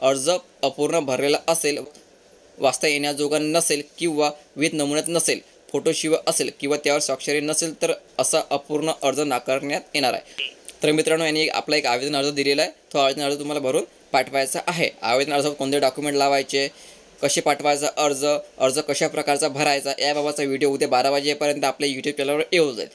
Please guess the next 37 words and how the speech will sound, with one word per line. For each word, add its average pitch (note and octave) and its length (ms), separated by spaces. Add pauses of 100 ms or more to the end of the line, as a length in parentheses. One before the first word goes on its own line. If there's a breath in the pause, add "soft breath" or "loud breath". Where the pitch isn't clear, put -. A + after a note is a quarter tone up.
(240 loud breath)
तर - 40
त्यासाठी D3 320
तुम्ही D#3 200
चॅनलला D3 260
आता - 180
subscribe C#3+ 460
करून D#3 160
ठेवा. D3+ 160
उद्या B2+ 220
बारा C3+ 220
वाजता C#3+ 180
तुम्हाला C#3+ 260
संपूर्ण C#3+ 360
माहिती C#3 240
मिळून D3+ 400
जाईल. B2 120 (280 loud breath)
अर्ज B2 180
कशा C#3+ 260
प्रकारचा C#3 340
भरायचा, C3 480
अर्जासोबत C3+ 440
कोणकोणते C3 260
document C#3 360
पाठवायचे C#3+ 520 (340 loud breath)
आणि C#3+ 160
लिफाफा C3+ 260
कशा C#3+ 260
प्रकारे C#3+ 300
भरायचा, D3 400
सविस्तर C3 300
video C#3 220
मी D3+ 80
उद्या C#3+ 220
बारा C3 200
वाजेपर्यंत C#3 440
आपल्या C3+ 240
चॅनलवर C#3 320